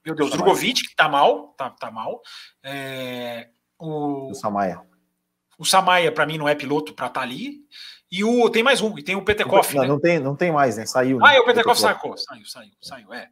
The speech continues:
Speaker 1: Mas é um cara que eu queria ver, esse eu queria ver
Speaker 2: Sim.
Speaker 1: mais. Eu, esse eu acho que tem, né, t-, muito cedo pra ter essa instabilidade na carreira, né? Me parece mais promissor.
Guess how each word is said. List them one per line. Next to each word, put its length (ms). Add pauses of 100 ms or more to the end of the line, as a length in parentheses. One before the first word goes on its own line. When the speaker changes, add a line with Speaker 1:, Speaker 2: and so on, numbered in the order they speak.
(360)
Speaker 1:
Mas 200
é 40
um 80
cara 200
que 80
eu 60
queria 200
ver, 320
esse 180
eu 60
queria 220
ver 100
Speaker 2:
Sim. 60
Speaker 1:
mais. 540
Eu, 160
esse 300
eu 80
acho 180
que 120
tem, 320 (340)
né, 180
t-, 640
muito 320
cedo 340
pra 140
ter 140
essa 200
instabilidade 640
na 100
carreira, 460
né? 200
Me 120
parece 400
mais 180
promissor. 540